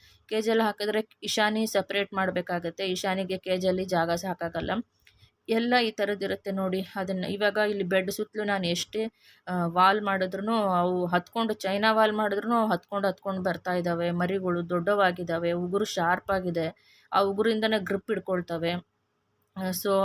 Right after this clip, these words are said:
ಅವು ಸಿಕ್ಕಾಪಟ್ಟೆ ಹೈಪರ್ ಆಕ್ಟಿವ್ ಇದ್ದಾವೆ, ಸಿಕ್ಕಾಪಟ್ಟೆ ಬ್ರಿಲಿಯಂಟ್ ಇದ್ದಾವೆ. ನನ್ನನ್ನೇ ನೋಡ್ತವೆ, ನನಗೆ ಗುರಾಯಿಸ್ತವೆ, ನನಗೆ ಎದುರಿಸ್ತವೆ.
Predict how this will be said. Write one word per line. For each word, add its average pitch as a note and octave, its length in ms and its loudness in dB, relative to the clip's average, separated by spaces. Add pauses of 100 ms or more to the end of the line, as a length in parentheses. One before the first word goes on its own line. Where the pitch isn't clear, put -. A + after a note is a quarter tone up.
ಅವು F3+ 180 0
ಸಿಕ್ಕಾಪಟ್ಟೆ A3+ 600 -2
ಹೈಪರ್ G#3+ 540 0
ಆಕ್ಟಿವ್ G#3+ 340 -2
ಇದ್ದಾವೆ, G3+ 600 -2
ಸಿಕ್ಕಾಪಟ್ಟೆ G3 560 -2
ಬ್ರಿಲಿಯಂಟ್ F#3+ 500 0
ಇದ್ದಾವೆ. F3+ 320 2
ನನ್ನನ್ನೇ G3+ 400 2
ನೋಡ್ತವೆ, G#3 460 0
ನನಗೆ F3+ 360 0
ಗುರಾಯಿಸ್ತವೆ, G3 520 2
ನನಗೆ F#3 320 0
ಎದುರಿಸ್ತವೆ. F3+ 640 2